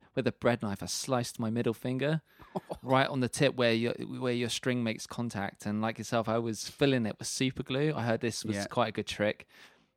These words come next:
Speaker 1: And, uh, I tried, like, some plasters, like, you know, you get that skin graft type plasters. You
Speaker 2: Mm, mm.
Speaker 1: uh, that didn't work. So I was using the super glue, and, uh,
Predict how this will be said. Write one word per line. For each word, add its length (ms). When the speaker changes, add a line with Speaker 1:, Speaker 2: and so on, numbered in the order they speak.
Speaker 1:
And, 200
uh, 160
I 60
tried, 360
like, 160
some 140
plasters, 760
like, 180
you 140
know, 80
you 100
get 140
that 160
skin 380
graft 340
type 240
plasters. 640
You 80
Speaker 2:
Mm, 260
mm. 320
Speaker 1:
uh, 140
that 160
didn't 220
work. 260
So 120
I 40
was 240
using 260
the 60
super 340
glue, 240
and, 240
uh, 260